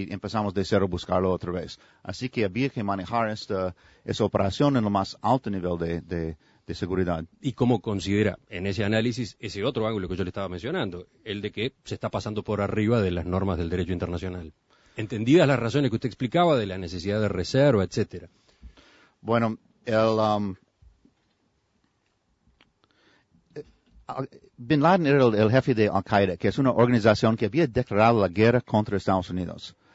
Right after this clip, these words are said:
Speaker 1: Y est-, y había actuado en eso. No fue solo declaración, sino habían actuado en esto. Seguían con, con planes y, y aparentemente, de acuerdo con las not-, noticias, las, las tropas capturaron varios documentos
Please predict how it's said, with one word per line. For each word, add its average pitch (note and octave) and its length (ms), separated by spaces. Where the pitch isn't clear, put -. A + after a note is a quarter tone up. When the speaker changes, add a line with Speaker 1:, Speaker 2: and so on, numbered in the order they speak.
Speaker 1:
Y G#2 100
est-, - 160
y A2+ 100
había B2 300
actuado A2 480
en G#2 80
eso. - 120
No A2+ 120
fue C#3 160
solo A2+ 220
declaración, G2+ 680
sino B2+ 300
habían A#2 380
actuado G2 680
en F2+ 80
esto. F2 300
Seguían A#2+ 720
con, G#2 460
con G#2 180
planes C3 540
y, G2+ 400
y G2 40
aparentemente, A#2 680
de - 80
acuerdo A#2 260
con A#2 120
las G#2+ 140
not-, - 200
noticias, G#2 580
las, G#2 460
las G#2+ 140
tropas C3 240
capturaron A2+ 540
varios A2+ 340
documentos G#2 720